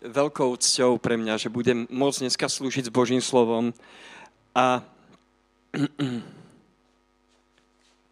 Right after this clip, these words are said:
tužím potom, cirkev, aby sme dneska niečo zobrali.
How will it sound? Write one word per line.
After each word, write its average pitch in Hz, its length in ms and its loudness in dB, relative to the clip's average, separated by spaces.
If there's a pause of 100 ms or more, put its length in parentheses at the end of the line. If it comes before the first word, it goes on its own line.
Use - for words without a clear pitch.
(1900)
tužím 175 240 0
potom, 139 240 -4
cirkev, 113 400 -6
aby 104 160 -8
sme 123 160 -2
dneska - 160 -8
niečo 110 320 -6
zobrali. 104 480 -12